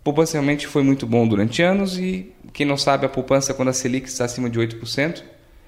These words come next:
ela rende meio por cento. Quando está abaixo de oito por cento, ela vai render setenta por cento dela. Então, ela rendia setenta por cento de dois. Um ponto quarenta, sendo que a inflação deu quatro ponto noventa.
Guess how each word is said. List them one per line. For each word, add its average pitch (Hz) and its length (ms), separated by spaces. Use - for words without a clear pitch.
ela 127 200
rende 131 320
meio 127 240
por - 100
cento. 107 260
Quando 117 140
está 117 200
abaixo 120 340
de 107 60
oito 113 120
por - 100
cento, 143 380
ela 135 100
vai 139 160
render 127 260
setenta 123 360
por - 80
cento 127 160
dela. 104 160
Então, 113 140
ela 120 100
rendia 127 320
setenta 147 500
por 143 140
cento 135 220
de 123 80
dois. 113 420
Um 139 120
ponto 131 320
quarenta, 117 540
sendo 110 200
que 117 60
a 117 40
inflação 117 480
deu 120 100
quatro 120 340
ponto 127 240
noventa. 117 480